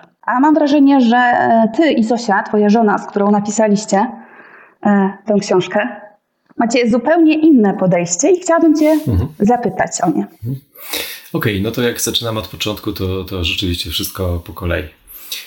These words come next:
Speaker 2: E, pierwsza, zanim pojawia się dziecko, to może, może taki krótki wstęp zrobię. Warto jest wiedzieć, że relacja partnerska opiera się z jednej strony na, mm, jakby poznawaniu siebie i tak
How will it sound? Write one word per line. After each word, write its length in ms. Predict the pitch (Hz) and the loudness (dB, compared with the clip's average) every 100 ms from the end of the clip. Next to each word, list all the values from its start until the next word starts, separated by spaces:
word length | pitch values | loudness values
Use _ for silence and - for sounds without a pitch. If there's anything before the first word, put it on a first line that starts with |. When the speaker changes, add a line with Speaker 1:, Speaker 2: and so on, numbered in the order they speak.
| - | -8
Speaker 2:
E, 100 | 92 | -6
pierwsza, 540 | 87 120 - 127 110 107 - | -2 -2 -2 -2 -4 -6 -6
zanim 220 | 123 151 | -4 -4
pojawia 260 | 135 104 101 | -2 -2 -4
się 140 | 95 | -4
dziecko, 440 | 92 90 - 90 | -4 -6 -6 -10
to 160 | 87 87 | -10 -8
może, 420 | 90 - 95 95 110 | -8 -6 -4 -6 -8
może 300 | 95 98 92 | -8 -6 -6
taki 220 | 95 - | -10 -12
krótki 320 | - 95 - 95 | -8 -8 -6 -6
wstęp 320 | - 90 85 | -6 -4 -6
zrobię. 420 | 87 82 98 110 - - - - - - | -8 -10 -10 -10 -14 -20 -14 -12 -12 -8
Warto 320 | 95 123 - 120 | -4 -4 -2 -4
jest 240 | 87 - | -4 -4
wiedzieć, 420 | 95 82 92 104 | -8 -6 -6 -6
że 480 | - - 92 95 - - | -4 -4 -4 -4 -6 -12
relacja 760 | 90 95 95 104 - 101 87 95 - _ - - | -10 -6 -4 -4 -4 -4 -4 -4 -10 _ -16 -10
partnerska 760 | 110 98 - 95 82 - 90 98 - - - - - - | -8 -8 -6 -6 -4 -6 -6 -8 -12 -18 -16 -16 -14 -14
opiera 380 | 85 110 120 - | -6 -2 -2 -2
się 460 | - 104 95 92 | -2 -2 -4 -4
z 100 | 87 | -6
jednej 220 | 104 98 98 | -4 -4 -4
strony 400 | - 101 92 87 | -4 -4 -4 -4
na, 320 | 87 85 85 - | -4 -6 -10 -12
mm, 360 | 101 92 - - | -10 -10 -12 -12
jakby 180 | - 87 | -10 -8
poznawaniu 540 | 120 85 92 92 87 | -4 -4 -4 -6 -6
siebie 600 | 87 95 87 90 92 90 | -6 -4 -4 -6 -6 -8
i 340 | 90 87 - - - - | -10 -12 -12 -16 -20 -20
tak 80 | - | -20